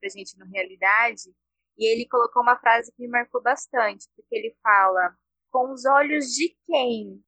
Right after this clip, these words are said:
a gente tá lendo esse livro ou essa experiência?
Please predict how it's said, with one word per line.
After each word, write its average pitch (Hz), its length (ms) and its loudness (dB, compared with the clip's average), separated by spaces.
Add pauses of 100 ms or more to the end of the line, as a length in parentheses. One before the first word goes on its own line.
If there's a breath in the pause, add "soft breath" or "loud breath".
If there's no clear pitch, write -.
a 208 140 0
gente 202 480 -10
tá 202 160 2
lendo 196 680 -2
esse 196 320 -6
livro 202 540 -10
ou 202 100 2
essa 190 320 -2
experiência? 190 760 -12